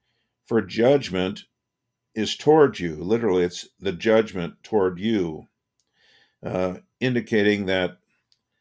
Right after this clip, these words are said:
uh, God here is now addressing, and he uses three different words, uh, you know, "Hear, O priest," "Listen,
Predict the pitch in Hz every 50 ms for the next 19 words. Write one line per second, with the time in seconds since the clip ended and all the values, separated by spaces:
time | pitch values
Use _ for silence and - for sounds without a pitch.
0 | _ _ _ _ _ _ _ _ _ _ _ _ _ _ _ _ _ _ _ _
1 | _ _ _ - - - - - - 123 120 127 127 117 117 123 117 117 110 104
2 | 101 110 110 113 107 104 98 87 92 98 104 110 113 - - 110 95 95 95 95
3 | 95 101 101 107 113 110 107 104 98 - - - - _ _ _ - - - 120
4 | 135 139 143 - 110 92 90 87 92 104 113 117 113 104 95 87 87 - - -
5 | - - _ _ _ _ _ _ _ 95 95 92 87 87 87 90 90 - 87 87
6 | 85 85 85 82 - - - 120 123 120 117 117 117 117 120 123 120 - _ _
7 | _ _ _ _ 95 90 82 85 - - 110 107 110 120 123 - - _ _ _
8 | _ _ _ _ - 87 98 107 117 113 - 135 120 123 131 -